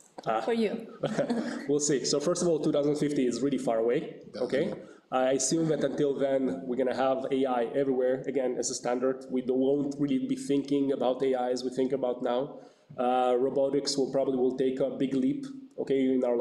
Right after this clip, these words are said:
Speaker 1: lives. We already see, like, you know, Roombas and, like, the vacuum cleaners, which became a standard, right? It's
Speaker 3: Yeah.
Speaker 1: like, it's very, just think about it, that if we think about ten years ago, to buy a robotic vacuum, what, who would think about it? But now it's a standard. So there will be more and more of those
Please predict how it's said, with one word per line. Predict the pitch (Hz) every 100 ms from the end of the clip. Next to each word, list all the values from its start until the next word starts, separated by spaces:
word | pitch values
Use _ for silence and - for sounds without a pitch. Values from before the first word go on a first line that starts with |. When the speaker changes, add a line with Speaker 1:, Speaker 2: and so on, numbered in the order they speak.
| 127
Speaker 1:
lives. | 143 -
We | 123
already | 127 139
see, | 135 131 127 123
like, | 123
you | 127
know, | 127 127 120
Roombas | 151 147 143 143 143 135
and, | 135 131 156
like, | - 143
the |
vacuum | 120 135 - 135
cleaners, | 139 139 139
which | 135 131 -
became | 139 143 165
a | 170
standard, | 214 214 110 -
right? | 127 156 - - -
It's | -
Speaker 3:
Yeah. | 139
Speaker 1:
like, | 127 127
it's | -
very, | 147 156 156 143 - - -
just | 170 -
think | 180
about | 170 147 139
it, | -
that | 135 -
if | 139
we | 151 -
think | 147 147
about | 139 123
ten | 156 151
years | 165 185
ago, | 151 135 123 - - -
to | 135
buy | - 147
a | 175 135
robotic | 143 147 151 -
vacuum, | 170 190 135 123 127 - - - _ -
what, | 240 202 -
who | 202
would | 220 208
think | 226
about | 170 123 117
it? | 110 - - - -
But | -
now | 143 165
it's | 165
a | -
standard. | 151 123 113 - - -
So | - 135 139 143 143
there | 139 143
will | 143 143
be | 143 147
more | 180 175
and |
more | 147 151
of | 151
those | 147